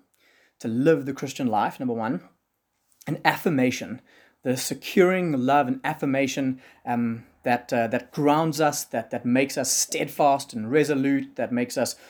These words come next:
strong against opposition. Um, we often lack these two things. At least I, I find this. And I trust God is gonna work in us today as we read Luke's words here in Luke chapter three and, and consider them and consider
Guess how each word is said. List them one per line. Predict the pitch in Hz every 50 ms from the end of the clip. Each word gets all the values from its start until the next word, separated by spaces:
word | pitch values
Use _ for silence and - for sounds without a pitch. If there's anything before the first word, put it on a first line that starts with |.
| - -
strong | - - - - - 175 151 156 156
against | 139 131 143 139 135 135 -
opposition. | 127 120 - - 113 113 127 117 - - 123 117 117 117 - _ _ - - - _ _ -
Um, | 113 107 107 107
we | 113 127 -
often | - 190 190 - - 220 180 143
lack | 131 135 139 131 - -
these | 127 123 120 120 120 113 - -
two | - - - 127 120
things. | 120 - 123 110 87 104 110
At | 113 104
least | 123 143 139 -
I, | - 120 123 127 -
I | 127 120 123
find | - - 127 107 104 104
this. | 131 - - -
And | 127 117 113 - _ - - - - _ _ _ _
I | - 156
trust | 165 - - 180 156 - - -
God | - 143 135 135 135 135
is | 131 127 117 127
gonna | - 131 120 123 117 110 101 -
work | 131 127 143 165 160 160 165
in | 151
us | 147 135
today | - - 131 135 131 120 120
as | 113 110 117
we | 120 131 127
read | 123 120 131 139 143 143 135 131 - - - - - _ _
Luke's | 131 139 147 151 147 - -
words | 127 131 131 139 143 147 143 143
here | - - 139 131 127
in | 120 113 117
Luke | 123 127 127
chapter | - - 127 120 - 139
three | - - - 135 131 123 120 120 101
and, | 113 110 104 101 - -
and | 127 113 110 117 -
consider | - 135 127 131 - 147 139 139
them | 127 110 95
and | 95 104 107 -
consider | - 117 107 - 156 131 131 127 120